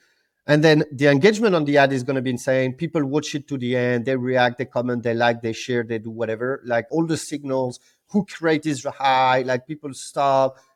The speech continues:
they talk about it, like, all the signals that give the platform, "Oh, people want to engage with this ad, I'm gonna show more of it."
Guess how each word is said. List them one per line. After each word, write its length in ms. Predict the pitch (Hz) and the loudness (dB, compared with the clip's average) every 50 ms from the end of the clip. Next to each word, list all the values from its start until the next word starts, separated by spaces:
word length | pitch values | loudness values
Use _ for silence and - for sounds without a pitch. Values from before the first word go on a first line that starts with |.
| _ - | _ 2
they 100 | 139 127 | 2 2
talk 300 | 127 - 165 160 160 165 | 2 2 0 0 0 0
about 320 | 143 131 139 131 131 131 | 0 4 4 4 4 4
it, 80 | 127 127 | 2 2
like, 140 | 123 120 - | 0 -2 0
all 140 | - 196 240 | -2 -2 0
the 120 | 226 240 185 | 2 0 0
signals 460 | - - - 151 147 165 180 185 160 | 0 -2 -4 -4 -2 0 -2 0 0
that 160 | 156 131 127 | 0 0 0
give 160 | 123 165 160 | 0 -2 -2
the 80 | 143 131 | -2 -4
platform, 380 | - 147 143 135 - 165 147 - | 0 0 0 2 2 0 0 4
"Oh, 140 | - 185 202 | 4 2 4
people 260 | - 175 170 - 190 | 4 0 0 0 0
want 200 | 147 165 180 180 | 2 2 -2 0
to 100 | - 139 | -2 -2
engage 320 | 123 113 101 139 151 156 180 | -2 0 0 0 -2 0 -2
with 140 | 196 180 | -8 -8
this 160 | 208 214 - - | -8 -8 -2 0
ad, 180 | 240 233 214 185 _ _ _ _ | 0 0 0 -4 _ _ _ _
I'm 140 | 147 147 147 | 2 4 4
gonna 160 | 156 139 127 | 4 2 2
show 200 | - - - 131 | -2 -2 -4 -4
more 240 | 117 117 117 120 139 | -4 -2 -2 -4 -2
of 60 | 147 | 0
it." 160 | 208 220 220 | 0 0 0